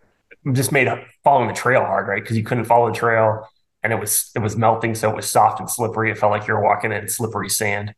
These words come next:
Speaker 1: Yeah.
Speaker 2: It's like the first ten miles. And so we, I was, like, two hours behind my schedule of where I thought we would be just based upon the conditions. And so that first part really took me, took it out of me.
Speaker 1: Yeah. Yeah. No, I was, you know, when you and I were talking, like, after that first day,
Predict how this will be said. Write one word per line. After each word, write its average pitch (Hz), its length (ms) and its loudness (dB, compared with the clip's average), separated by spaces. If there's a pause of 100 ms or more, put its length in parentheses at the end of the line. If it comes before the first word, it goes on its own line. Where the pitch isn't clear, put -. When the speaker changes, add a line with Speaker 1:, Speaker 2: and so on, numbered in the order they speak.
(160)
Speaker 1:
Yeah. 71 160 -6 (400)
Speaker 2:
It's - 80 -8
like 107 140 -2
the 117 80 -2
first 110 300 -4
ten 107 160 0
miles. 101 320 2
And 117 100 -2
so 120 340 2 (140)
we, 165 280 0 (100)
I 135 100 4
was, 147 140 0
like, 123 140 -2
two 147 200 0
hours 120 300 4
behind 117 300 0
my 107 120 -2
schedule 113 520 0
of 101 40 -8
where 110 180 2
I 98 100 -2
thought 110 240 4
we 110 160 -8
would 101 160 -12
be 104 280 -4
just 110 220 -4
based 107 220 -4
upon 98 520 -2 (160)
the 110 120 -6
conditions. 107 560 -2
And 110 120 0
so 107 460 0
that - 220 0
first 117 260 -4
part - 240 0
really 101 160 -6
took - 220 -8
me, 92 80 -6 (160)
took 131 140 -4
it 92 60 -2
out 92 140 2
of 98 80 -8
me. 107 220 -10 (240)
Speaker 1:
Yeah. 73 180 -2 (420)
Yeah. 78 240 -4 (100)
No, 90 100 0
I 82 140 0
was, 82 260 -6
you 90 220 -2
know, 82 80 0
when 87 120 0
you 82 140 0
and 80 100 -2
I 76 60 -2
were 73 80 -4
talking, 73 340 -6
like, 69 280 -10 (380)
after 76 260 -6
that 76 160 -2
first - 240 -4
day, 73 400 0